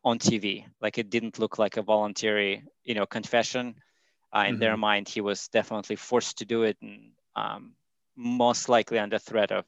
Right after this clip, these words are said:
Speaker 1: you know, harm to his family.
Speaker 2: Yeah.
Speaker 1: I,
Speaker 2: Wow.
Speaker 1: you know, what, what we knew, you know, that quite often, again, this is just a possibility, right? But we had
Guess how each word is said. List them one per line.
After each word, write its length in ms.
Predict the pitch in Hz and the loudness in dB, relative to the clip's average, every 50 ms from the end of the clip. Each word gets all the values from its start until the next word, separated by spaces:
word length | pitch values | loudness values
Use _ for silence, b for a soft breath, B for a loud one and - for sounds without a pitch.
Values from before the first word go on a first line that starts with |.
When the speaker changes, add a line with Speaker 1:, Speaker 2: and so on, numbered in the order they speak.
| _ - | _ -18
Speaker 1:
you 100 | 117 104 | -16 -16
know, 200 | 98 104 104 _ _ _ _ - | -16 -16 -18 _ _ _ _ 2
harm 180 | 117 107 101 | 2 2 2
to 100 | - - | 0 -6
his 160 | 101 95 - | -6 -6 -6
family. 460 | - 113 104 98 95 98 104 101 98 _ _ _ _ _ _ _ _ _ _ _ _ _ _ _ _ | -4 -4 -4 -4 -4 -6 -8 -8 -12 _ _ _ _ _ _ _ _ _ _ _ _ _ _ _ _
Speaker 2:
Yeah. 240 | - 98 95 90 85 - _ _ _ _ _ _ _ _ _ _ _ _ _ _ _ _ _ | -6 -6 -4 -4 -6 -10 _ _ _ _ _ _ _ _ _ _ _ _ _ _ _ _ _
Speaker 1:
I, 460 | - 110 101 98 101 104 110 113 110 - - | -6 -2 0 0 0 0 -2 -4 -8 -10 -8
Speaker 2:
Wow. 300 | - 101 95 90 90 - _ _ - | -6 -6 -4 -4 -6 -10 _ _ -6
Speaker 1:
you 120 | 143 127 | -4 0
know, 160 | 123 113 101 | 0 2 2
what, 160 | 101 113 117 - _ | 4 2 2 0 _
what 280 | - - 120 131 127 - | -8 -2 0 0 0 2
we 180 | 113 123 131 127 | 2 2 2 2
knew, 680 | 127 127 123 123 127 127 123 120 120 113 110 113 131 - | 2 2 2 2 2 4 2 2 0 0 -4 -6 -10 -10
you 160 | - 139 123 | -6 -4 -2
know, 220 | 117 107 104 104 101 | 0 2 2 2 2
that 320 | 101 104 101 104 - - - - | 2 2 2 2 -2 -6 -14 -12
quite 240 | - - 131 123 120 | -2 4 6 8 8
often, 380 | 117 113 120 - - 113 113 117 | 8 8 6 6 4 -2 -4 -2
again, 320 | 123 131 117 120 120 110 | -4 -4 -2 0 -2 0
this 200 | 101 113 - - | -2 -2 -2 -2
is 140 | 113 104 - | -2 -4 -2
just 380 | - 113 107 - - - - - - - _ _ _ _ _ _ _ - | 0 0 0 0 -2 -8 -12 -18 -20 -20 _ _ _ _ _ _ _ 0
a 120 | 117 107 _ _ _ _ _ _ | 0 0 _ _ _ _ _ _
possibility, 840 | - 127 117 - - 123 113 131 139 131 117 107 98 95 98 104 120 B B B B B B B B | 0 0 2 2 -2 0 2 4 4 6 4 4 2 2 -2 -4 -4 B B B B B B B B
right? 180 | 120 113 107 98 | 4 4 4 4
But 220 | 98 110 104 - | 4 2 2 0
we 300 | - 131 113 113 127 123 | -2 -6 0 4 4 6
had 200 | 123 123 117 107 | 6 6 4 2